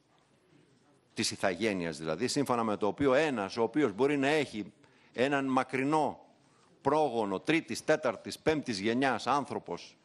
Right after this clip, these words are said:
ε, ο οποίος να έχει, να ήταν, ε, να είχε την ελληνική υπηκότητα, έχει το δικαίωμα να εγγραφεί στα δημοτολόγια τα ελληνικά και φυσικά να αποκτήσει, δηλαδή, να πολιτογραφηθεί Έλληνας και φυσικά να αποκτήσει αυτόματα και το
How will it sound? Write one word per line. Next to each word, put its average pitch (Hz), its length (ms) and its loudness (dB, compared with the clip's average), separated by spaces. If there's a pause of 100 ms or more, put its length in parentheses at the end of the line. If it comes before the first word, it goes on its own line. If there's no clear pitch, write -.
(400)
ε, 107 360 2
ο 110 60 2
οποίος 131 340 0
να 120 100 0
έχει, 117 480 -2
να 110 100 0
ήταν, 110 300 -2
ε, 90 680 0
να 98 120 0
είχε 113 180 -2
την 101 200 -4
ελληνική 98 340 -2
υπηκότητα, 117 680 -2 (400)
έχει 120 220 -4
το 123 120 -2
δικαίωμα 120 580 0 (140)
να 98 260 -2
εγγραφεί 95 640 -2 (380)
στα 110 240 0
δημοτολόγια 98 680 0
τα 98 120 -2
ελληνικά 87 380 -2
και 151 140 -6
φυσικά - 680 -4 (380)
να 90 100 -4
αποκτήσει, 101 420 -6
δηλαδή, 90 440 0
να 95 140 0
πολιτογραφηθεί 98 720 -2
Έλληνας 110 260 -2
και 110 100 -8
φυσικά - 300 0
να 107 80 0
αποκτήσει - 440 -8
αυτόματα 98 460 -2
και - 140 -8
το 101 220 -2